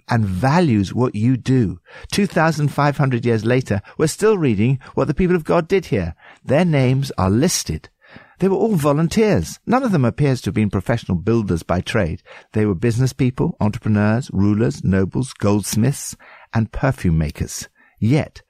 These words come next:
they were willing to offer themselves for the task of rebuilding. All ages were involved. They might have been tempted to think that what they were doing did not seem very significant.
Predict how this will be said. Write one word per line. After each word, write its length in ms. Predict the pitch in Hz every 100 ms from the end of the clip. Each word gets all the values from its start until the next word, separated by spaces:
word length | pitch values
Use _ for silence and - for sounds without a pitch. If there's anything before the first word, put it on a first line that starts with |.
| -
they 120 | 95
were 100 | 92
willing 300 | 90 117 120
to 140 | 120 -
offer 240 | 107 -
themselves 540 | 90 85 - 80 78 -
for 80 |
the 100 | 76
task 400 | 85 - 90 85
of 140 | - -
rebuilding. 540 | 82 80 76 71 71 _ - _
All 280 | 147 143 139
ages 380 | 110 101 87 78
were 100 | 85
involved. 540 | 87 80 82 71 - - _ _ _ _ _ -
They 100 | 160
might 200 | 180 214
have 60 |
been 140 | 170 117
tempted 340 | - 98 -
to 100 | -
think 320 | 85 82 76 - _ _ _ -
that 140 | 123
what 180 | - 165
they 140 | 175
were 100 | 160
doing 340 | 131 101 90 87
did 160 | -
not 240 | 113 110 -
seem 200 | 101 92
very 240 | 85 85
significant. 680 | - 80 90 - - 65 -